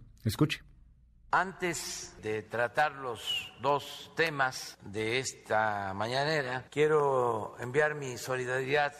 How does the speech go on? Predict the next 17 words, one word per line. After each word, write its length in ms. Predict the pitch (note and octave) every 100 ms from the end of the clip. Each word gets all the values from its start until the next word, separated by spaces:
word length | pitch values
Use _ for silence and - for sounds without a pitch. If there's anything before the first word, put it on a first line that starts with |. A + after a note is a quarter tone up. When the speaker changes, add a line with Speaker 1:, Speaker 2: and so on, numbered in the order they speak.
| -
Speaker 2:
enviarle 520 | A2+ A#2+ C3 B2+ B2+ A#2
mi 520 | G#2+ G2+ G2 F2+ E2+
apoyo 760 | G2 - D#3+ D#3 C#3 C3+ B2 -
a 80 | -
Ciro 300 | - D3 C3+
Gómez 380 | C3+ C#3 C3 A#2
Leiva, 420 | C3 A#2+ E2 D#2 -
que 560 | G2 A2 A2 G#2+ G2+ F#2 _
ayer 360 | G2+ A#2 C#3 C#3
fue, 480 | - C3+ C3 B2+ A#2
pues, 360 | G#2+ A2 F2 G2
eh, 640 | G#2 G2+ G2 F#2+ F2 E2+
víctima 640 | G2 D#3 C3+ D3 C3+ C3+ B2
de 140 | A2
un 480 | B2+ B2+ A#2+ A2 G#2
atentado. 680 | G#2 A#2+ A2+ D3+ D3+ D3+
Afortunadamente 1120 | C#3 - G#2 A#2 B2 B2+ B2 C3 A2 B2 A2+